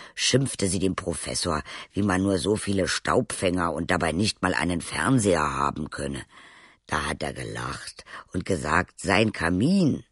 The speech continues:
sei sein Fernseher und der habe das beste Programm der Welt. „Das hat sicher was für sich“, erwiderte Maxi.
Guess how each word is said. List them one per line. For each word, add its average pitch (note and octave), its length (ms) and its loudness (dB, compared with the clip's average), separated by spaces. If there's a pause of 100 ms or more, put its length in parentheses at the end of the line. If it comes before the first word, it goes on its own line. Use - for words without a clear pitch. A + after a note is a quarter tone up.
(120)
sei C#2+ 260 -6
sein C#2+ 220 -4
Fernseher C2+ 680 -4 (400)
und - 180 -6
der C3+ 420 8
habe E2 240 2
das D#2+ 240 -2
beste - 500 4
Programm E2 600 -2
der D2 240 -6
Welt. A1+ 500 -12 (1080)
„Das G2 340 2
hat A2 160 0
sicher B2+ 280 4
was G#2 180 4
für D#3 240 4
sich“, D#2+ 340 -2 (220)
erwiderte F2+ 420 -2
Maxi. F2 460 -4